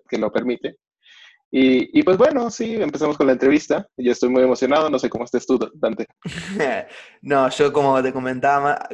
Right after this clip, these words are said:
Speaker 2: como te comentaba antes, también ando medio, medio ansioso, ¿no? Porque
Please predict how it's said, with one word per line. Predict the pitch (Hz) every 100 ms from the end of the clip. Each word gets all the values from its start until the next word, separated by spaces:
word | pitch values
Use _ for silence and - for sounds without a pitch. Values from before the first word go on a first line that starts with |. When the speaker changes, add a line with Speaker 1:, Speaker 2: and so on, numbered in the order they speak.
| 117
Speaker 2:
como | 127 120
te | 120
comentaba | 120 123 123 135 143 151
antes, | 151
también | 120 123 127 120
ando | 123 123
medio, | 127 127 127 123 113 113
medio | 127 131
ansioso, | 123 - 135 135
¿no? | 127 127
Porque | 127 117 - 101 - -